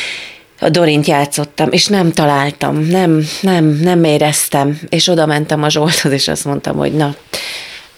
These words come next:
köszönöm szépen, én akkor visszaadnám ezt a szerepet. De azt mondja, miért? Mert mondom, nem, nem,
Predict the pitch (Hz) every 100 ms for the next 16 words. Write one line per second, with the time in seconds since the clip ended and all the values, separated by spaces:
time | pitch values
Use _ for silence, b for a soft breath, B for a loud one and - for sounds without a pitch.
0 | _ - - _ _ - - - 165 151
1 | 151 - 151 - 170 160 - 156 151 151
2 | - 165 - 143 - - 160 147 160 -
3 | - - - - 170 165 - - _ _
4 | _ _ - 170 - 214 196 143 151 -
5 | 180 190 196 196 196 170 143 190 185